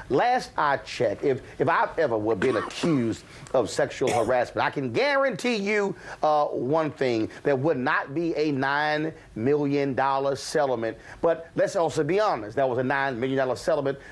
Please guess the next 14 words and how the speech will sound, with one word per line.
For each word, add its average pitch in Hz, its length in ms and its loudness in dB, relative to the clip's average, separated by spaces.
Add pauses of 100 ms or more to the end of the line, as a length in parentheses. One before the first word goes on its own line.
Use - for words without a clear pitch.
with 110 100 -2
one 139 120 2
of 131 60 0
your 131 120 2
former 139 280 -2
Fox 139 380 0
News 135 220 0
producers 160 540 0 (240)
because 156 300 2
she 202 220 -4
had 180 280 2
you 165 240 0
on 180 340 2 (260)
audio, 190 640 2